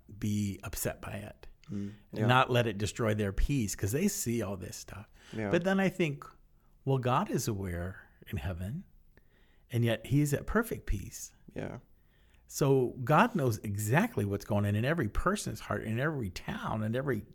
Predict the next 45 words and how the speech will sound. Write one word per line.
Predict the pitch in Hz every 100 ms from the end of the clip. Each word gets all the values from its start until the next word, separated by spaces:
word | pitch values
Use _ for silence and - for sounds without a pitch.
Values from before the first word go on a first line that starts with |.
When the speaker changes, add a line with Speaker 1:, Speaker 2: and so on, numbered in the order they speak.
| -
Speaker 1:
nation, | 107 143 214 - 110 107 - - -
and | 131 131
yet | 135 -
his | - 151
peace | - 143 139
is | 131
not | 127 127
disturbed. | 123 - 147 98 - - - -
And | 147
I | 147
think | 202 -
a |
part | 131 - 196
of | 214 135
that | 120 -
may | 117 113
be | 107 120
that | 107 107 127
we'll | 123
be | 127 139
able | 123 117
to | 110
see | - 120
things | 117 107 107 -
from | 113
God's | 101 107 101 98
perspective. | - 107 - - 85 - 110
Speaker 2:
Yeah. | 98 107 - -
Speaker 1:
You | 113
know | 117
what | 113
I | 104
mean? | 101 95 98 -
Speaker 2:
Yeah. |
Speaker 1:
As, | 104 -
as | - -
he | 110
sees | 98 - - -
it. | - - -
Speaker 2:
Yeah. | 90 - - - - - - - - _
Yeah, | - 113 107
and | 107
not, | 107 107 -
and | 113 110
not | 110 110 107